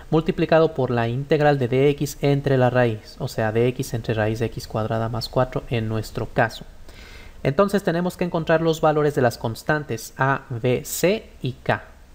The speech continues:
Para encontrar esos valores, lo que vamos a hacer es algo como lo que hacíamos en el método de Hermite-Ostrogradsky. Vamos a derivar toda la expresión,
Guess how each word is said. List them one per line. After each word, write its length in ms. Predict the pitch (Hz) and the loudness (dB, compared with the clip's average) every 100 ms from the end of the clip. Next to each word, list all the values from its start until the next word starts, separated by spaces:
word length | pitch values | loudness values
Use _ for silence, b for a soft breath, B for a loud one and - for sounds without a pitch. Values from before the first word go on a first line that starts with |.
| B B B B - | B B B B 0
Para 180 | 151 | 2
encontrar 380 | 165 175 170 196 | 2 -2 2 2
esos 240 | 202 196 190 | 2 0 2
valores, 540 | 196 190 180 190 - - | 4 4 2 -2 -10 -2
lo 180 | 127 117 | 0 2
que 100 | 117 | 2
vamos 240 | 127 156 | 2 0
a 40 | |
hacer 320 | 170 185 175 165 | 0 2 2 2
es 200 | 143 143 | 0 2
algo 480 | 143 143 147 143 - - - - - | 2 4 2 0 -2 -18 -20 -8 0
como 240 | 123 120 | 4 4
lo 100 | 120 | 4
que 80 | 131 | 2
hacíamos 540 | 120 147 143 143 139 | 0 0 0 0 -2
en 80 | 113 | -2
el 100 | 113 | -2
método 380 | 123 135 131 127 | -2 0 0 2
de 180 | 117 - | 0 2
Hermite-Ostrogradsky. 1200 | 120 117 127 - 127 - 123 117 135 - 208 233 B B B B B B - | 0 0 -4 -4 -6 -4 0 2 2 0 -6 -6 B B B B B B 0
Vamos 320 | 147 165 165 | 2 2 4
a 300 | 139 135 - - - - - - | 4 4 -2 -18 -20 -20 -14 -2
derivar 640 | 139 131 135 170 190 - | 2 4 4 4 2 2
toda 240 | 160 160 156 | 2 4 4
la 100 | 123 | 2
expresión, 680 | - - 113 - 113 104 | 0 -4 -6 -4 -6 -6